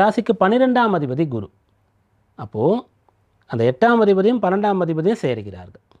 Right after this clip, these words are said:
ஆறாம் அதிபதி யாரு? புதன். அந்த ஆறாம் இடத்துல சேர்றாங்க, புதனும் சேர்ந்திருக்கார். மகர ராசிக்கு ஆறாம் அதிபதி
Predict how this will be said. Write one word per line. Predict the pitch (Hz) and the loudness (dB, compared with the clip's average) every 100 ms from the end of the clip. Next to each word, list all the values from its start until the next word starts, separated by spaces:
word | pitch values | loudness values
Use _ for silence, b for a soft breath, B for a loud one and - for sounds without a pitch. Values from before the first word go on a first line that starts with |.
| _ _ _ _ _ _ | _ _ _ _ _ _
ஆறாம் | 156 226 269 240 | 2 4 4 2
அதிபதி | 220 220 185 | 2 4 4
யாரு? | 185 185 196 | 4 2 0
புதன். | 156 135 120 _ _ _ - | -2 -4 -6 _ _ _ -6
அந்த | 160 170 | 0 2
ஆறாம் | 196 208 | 2 2
இடத்துல | 190 190 180 | 0 -2 -2
சேர்றாங்க, | 175 170 226 196 | 0 0 0 0
புதனும் | 196 214 220 | 0 -2 -2
சேர்ந்திருக்கார். | 180 151 110 101 - _ _ _ _ _ - | -4 -4 -8 -14 -20 _ _ _ _ _ -4
மகர | 113 139 220 185 | 0 2 4 2
ராசிக்கு | 139 131 98 - 101 165 262 - _ _ _ - | 0 -2 -10 -14 -8 -8 -8 -12 _ _ _ -6
ஆறாம் | 123 190 233 220 175 | 0 2 2 2 0
அதிபதி | 151 131 | -2 -6